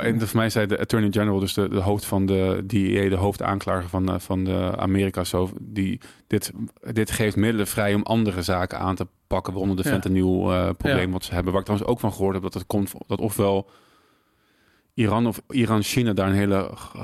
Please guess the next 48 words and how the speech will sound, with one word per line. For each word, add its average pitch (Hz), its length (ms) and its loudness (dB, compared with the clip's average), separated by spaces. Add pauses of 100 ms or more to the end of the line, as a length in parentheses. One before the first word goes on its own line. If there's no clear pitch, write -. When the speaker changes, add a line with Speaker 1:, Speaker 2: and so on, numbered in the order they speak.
(120)
Speaker 1:
grote 107 300 2
rol 92 100 2
Speaker 2:
Het 98 100 2
Speaker 1:
in 110 60 2
Speaker 2:
komt 220 120 2
allemaal 170 60 2
Speaker 1:
hebben 104 180 2
Speaker 2:
uit - 60 2
China, 160 320 2
Speaker 1:
in 120 60 -2
Speaker 2:
ja, 143 140 0
ja. 104 120 -2
Speaker 1:
fentanyl. 110 600 0 (120)
Speaker 2:
Ja. 127 360 -2
Speaker 1:
Ja, 104 200 2
Speaker 2:
Die 87 80 -6 (120)
Speaker 1:
maar 104 100 0
Speaker 2:
fentanylproductie, 127 720 0
dat - 140 -4
komt 143 140 0
allemaal 117 200 2
uit - 80 -2
China, 120 180 0
ja. 104 60 -2
Speaker 1:
maar 123 120 2
ook 131 140 2
dat 123 120 0
het 113 100 0
een 113 160 2
soort 117 280 2
van, 107 520 2
hoe 104 180 2
zeg 107 140 2
je 117 60 -2
dat? 127 120 2 (200)
Je 113 100 4
had 117 160 2
natuurlijk 113 320 2
in, 110 300 4
in, 107 320 4
eh, 104 380 4
wat 104 100 -2
was 110 140 0
dat, 113 100 -2
zeventienhonderd 110 600 2
of 117 100 -6
ze-, 113 220 -2
achttienhonderd? 110 500 0